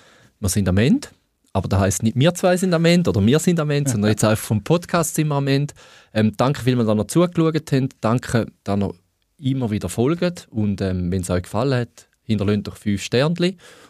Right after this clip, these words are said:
Speaker 1: Und sonst folgt bitte dem Simon. Ist gleich auf allen sozialen Medien. Ihr findet ihn. Und wenn ihr Fragen habt, kontaktiert ihn grad direkt. Ich, er ist sehr ein offener, er ist sehr ein Herzensmensch, merke ich da live, wirklich sehr. Und, ähm, ja, mit,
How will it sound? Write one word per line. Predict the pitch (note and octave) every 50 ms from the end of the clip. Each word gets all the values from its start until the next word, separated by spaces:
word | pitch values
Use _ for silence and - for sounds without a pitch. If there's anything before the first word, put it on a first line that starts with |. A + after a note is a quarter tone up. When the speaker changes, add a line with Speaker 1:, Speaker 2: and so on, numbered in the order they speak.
| _ -
Speaker 1:
Und | G#2+ G2 -
sonst | - C3 C3 C3
folgt | - - - A2 G#2 G#2 G#2+ F#2+ F2+
bitte | - G2 F2+ -
dem | - F2+ F2+
Simon. | F2+ - C#3 E3 F#3+ F#3+ A3 A#3 A3 - _ _ _
Ist | - G2 - -
gleich | - G#2 G#2
auf | - - -
allen | - C#2+ F#2+ F#2+ G2 F#2+ F#2 F2 F2+
sozialen | - - G2+ F#2 - - G#2+ G2 A#2+ C3 C#3 C3
Medien. | B2+ B2+ B2+ B2 B2 -
Ihr | - -
findet | - G#2+ A2 A#2+ B2+ B2+ A#2
ihn. | B2 A#2 A#2+ A#2+ A#2 _ _ _ _ _ _ _ _ _ _ _
Und | - G#2+ G#2+ G2 F2+
wenn | F#2 F#2 F2+
ihr | F2
Fragen | - - G2 A2+ A#2 A2+ G#2
habt, | G#2+ G2 -
kontaktiert | - A2 G2 F2 - F#2+ - - - B2 C3+ C3 B2
ihn | - A#2 A#2+
grad | A#2 - G#2 G2 -
direkt. | - A2 G#2+ A#2 B2 - - - _ -
Ich, | F#2+ F#2 - - - -
er | G2+ G2
ist | G#2+ G2+ - -
sehr | - G#2+ G#2 G2
ein | F#2+ G2
offener, | A2 A#2 - - - - A2+ G#2
er | F#2 G#2
ist | G#2 G2 - -
sehr | - G2+ G2 F#2+
ein | F2+ F#2 F#2 F2+ _ _ _ _ _ _ _
Herzensmensch, | _ - G2 F2+ - - - A#2 G#2+ - A2+ A2 G#2+ A2 G#2
merke | - A2+ G#2+ - - - A#2
ich | A2 G#2 - -
da | F#2+ F2+ F2 F#2 F2+ - -
live, | G#2 G2+ F#2+ G#2 B2 C#3 - - - - _
wirklich | - G#2+ G#2 - - - G2+ F#2
sehr. | - G2+ G2+ G#2+ A2 A2 - - - _ _ _ _ _ _ -
Und, | - A2 G#2 G#2 G2 G2
ähm, | F2+ F2 E2+ E2 E2 E2+
ja, | E2 F2 G#2
mit, | B2 A2+ F#2+ F2+